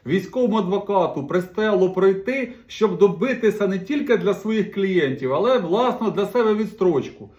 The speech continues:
Хочу сказати, що було це непросто. Перше. Я подав заяву про відстрочку поштою, заказним листом з описом вкладення на юридичну адресу Т Ц К і, крім того, ще електронною поштою.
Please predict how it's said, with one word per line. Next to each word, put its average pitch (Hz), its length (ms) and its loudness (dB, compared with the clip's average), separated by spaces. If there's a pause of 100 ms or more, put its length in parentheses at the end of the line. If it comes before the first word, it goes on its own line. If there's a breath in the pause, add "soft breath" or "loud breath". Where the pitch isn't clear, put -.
(120 soft breath)
Хочу 247 320 -2
сказати, 226 420 0
що 202 140 -2
було 196 280 2
це 208 140 -4
непросто. 190 720 0 (680 soft breath)
Перше. 214 480 2 (460 soft breath)
Я 190 240 2
подав 233 420 4
заяву 196 580 4
про 208 160 2
відстрочку 220 640 0
поштою, 175 640 0
заказним 185 440 -2
листом 202 420 0
з 175 60 0
описом 208 380 -2
вкладення 147 800 -2
на 160 240 -4
юридичну 196 600 0
адресу 196 360 -2
Т 175 120 -6
Ц 175 160 -6
К 233 400 -4 (160 loud breath)
і, 151 100 -6
крім 180 240 -2
того, 220 240 2
ще 208 180 0
електронною 196 640 2
поштою. 110 520 -6